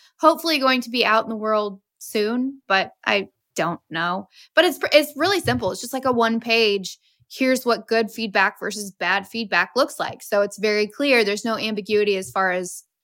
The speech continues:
like, basically, "Don't leave me comments like this. This is not helpful. Here's what is helpful." Because sometimes people just don't know. They don't know what they don't know, right? They haven't ever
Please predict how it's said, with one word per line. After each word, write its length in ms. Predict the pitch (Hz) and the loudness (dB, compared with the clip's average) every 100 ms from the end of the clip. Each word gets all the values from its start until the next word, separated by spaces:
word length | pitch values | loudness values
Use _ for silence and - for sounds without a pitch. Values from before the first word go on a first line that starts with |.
| _ _ _ | _ _ _
like, 160 | 196 196 _ - | -2 -2 _ 0
basically, 320 | 226 - 196 | 0 2 -4
"Don't 260 | - 214 269 | 2 2 2
leave 140 | 294 | 2
me 120 | 285 | 2
comments 440 | 277 262 285 214 - | 6 4 4 -2 -6
like 180 | - | -10
this. 320 | - 156 - - | -6 -6 -6 -16
This 140 | 196 | -10
is 100 | 202 | -4
not 200 | 226 226 | -2 0
helpful. 520 | 226 240 - 175 160 _ _ | 2 0 0 -4 -4 _ _
Here's 300 | - 269 262 | -4 0 2
what 120 | 240 | 6
is 160 | 269 269 | 6 6
helpful." 560 | 180 - - - - _ _ _ | 0 0 -6 -6 -8 _ _ _
Because 180 | 254 269 | 0 2
sometimes 400 | 285 311 440 - | 2 0 -4 -4
people 200 | 302 320 | -6 -4
just 180 | 311 - | -6 0
don't 200 | 262 214 | 0 4
know. 220 | 262 180 190 | 4 4 2
They 60 | |
don't 180 | 220 226 | -2 0
know 140 | 247 | 2
what 100 | 240 | 2
they 80 | 226 | 0
don't 220 | 208 202 | 0 0
know, 360 | 214 190 - 214 - | 0 0 -2 -6 0
right? 260 | 196 208 | 0 0
They 400 | 233 214 208 202 _ _ _ - | -2 0 0 -2 _ _ _ 2
haven't 240 | 269 269 | 4 6
ever 420 | 269 240 240 202 | 8 8 6 0